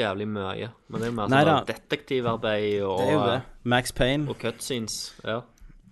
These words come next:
Speaker 2: Nei, eh, nei, men jeg tror, eh, Mass Effect kunne vært en.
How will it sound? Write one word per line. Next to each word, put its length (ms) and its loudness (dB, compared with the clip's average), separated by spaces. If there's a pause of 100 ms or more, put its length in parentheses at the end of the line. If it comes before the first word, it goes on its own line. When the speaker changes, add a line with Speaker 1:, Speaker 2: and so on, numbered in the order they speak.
(1120)
Speaker 2:
Nei, 180 6
eh, 640 6
nei, 180 2
men 160 4
jeg 20 -4
tror, 400 2
eh, 680 2
Mass 320 0
Effect 260 -4
kunne 160 0
vært 220 0
en. 360 2